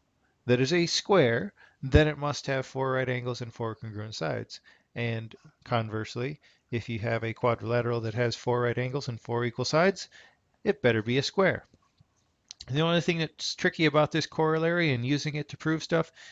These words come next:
is that it has an and statement. So if you were to use it in the reverse, you have to show that it's a rhombus and a rectangle before you can show that it's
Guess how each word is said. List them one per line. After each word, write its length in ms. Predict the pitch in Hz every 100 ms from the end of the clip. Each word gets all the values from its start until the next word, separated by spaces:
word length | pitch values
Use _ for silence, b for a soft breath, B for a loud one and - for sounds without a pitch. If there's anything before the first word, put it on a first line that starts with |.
| B -
is 100 | 117
that 140 | 123
it 60 | 120
has 180 | 131
an 100 | 131 -
and 380 | 147 151 160 156
statement. 520 | - 143 143 147 -
So 340 | - 135 127
if 140 | 123 -
you 80 |
were 60 | 123
to 60 | 120
use 220 | 143 135
it 80 | 143
in 140 | 127
the 80 | 117
reverse, 640 | 110 104 143 165 156 - B B B -
you 80 | 127
have 100 | -
to 60 |
show 200 | 123 127
that 180 | 123 120
it's 140 | 117 -
a 60 |
rhombus 340 | 110 120 117 -
and 240 | 139 156
a 60 | 151
rectangle 460 | 139 - 135 127
before 320 | 113 117 120 120
you 80 |
can 120 | 113 110
show 200 | - 107
that 120 | 104
it's 300 | 104 -